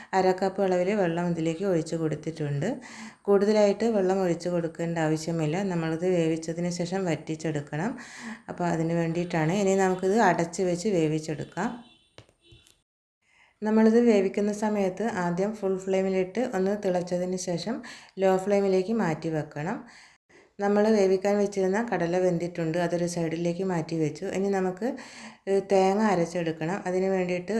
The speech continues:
മിക്സിയുടെ ചെറിയ ജാറിലേക്ക് മുക്കാൽ കപ്പ് അളവിൽ തേങ്ങ ഇട്ട് കൊടുക്കുന്നുണ്ട്. തേങ്ങയുടെ കൂടെ നമ്മൾ ഒരു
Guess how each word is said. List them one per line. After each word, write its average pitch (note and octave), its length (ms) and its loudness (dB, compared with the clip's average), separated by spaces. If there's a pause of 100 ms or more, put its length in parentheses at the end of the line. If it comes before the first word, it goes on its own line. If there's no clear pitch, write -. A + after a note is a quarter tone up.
(100)
മിക്സിയുടെ F3+ 540 2
ചെറിയ F#3 440 4
ജാറിലേക്ക് D#3 600 0 (520)
മുക്കാൽ F#3+ 360 0
കപ്പ് G#3 260 -2
അളവിൽ F#3 300 2 (160)
തേങ്ങ F3 340 2
ഇട്ട് G3+ 180 -4
കൊടുക്കുന്നുണ്ട്. E3 680 -2 (1400)
തേങ്ങയുടെ G3+ 560 4
കൂടെ G3+ 400 0
നമ്മൾ F#3 260 0 (840)
ഒരു G3 200 2